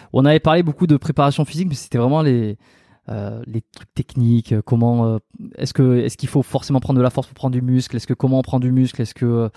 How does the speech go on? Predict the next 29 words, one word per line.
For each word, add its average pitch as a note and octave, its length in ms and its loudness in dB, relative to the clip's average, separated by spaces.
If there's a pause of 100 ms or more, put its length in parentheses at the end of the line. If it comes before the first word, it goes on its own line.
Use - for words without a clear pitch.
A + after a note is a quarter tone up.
(400)
euh, G2+ 460 -10 (400)
j'avais D3 380 2
posé E3 240 2
plein F#3+ 160 0
de F3+ 80 4
petites D3+ 180 -12
questions D3+ 300 -4
techniques C#3 280 -8
comme B2+ 140 -2
ça F#3+ 240 -2
et C3+ 80 0
ça C3 160 -2
me B2+ 80 2
rappelle C#3 240 2
un C3+ 80 4
peu D3+ 140 0
l'état C#3+ 300 2
d'esprit C#3 340 -2
dans B2+ 80 4
lequel B2 200 0
j'étais, A#2+ 300 0
c'est C3+ 140 -6
que - 120 0
je A2 80 -2
voulais B2+ 200 0
aller C3 100 2
chercher C3 300 -4
des B2+ 100 0
réponses C#3 400 -2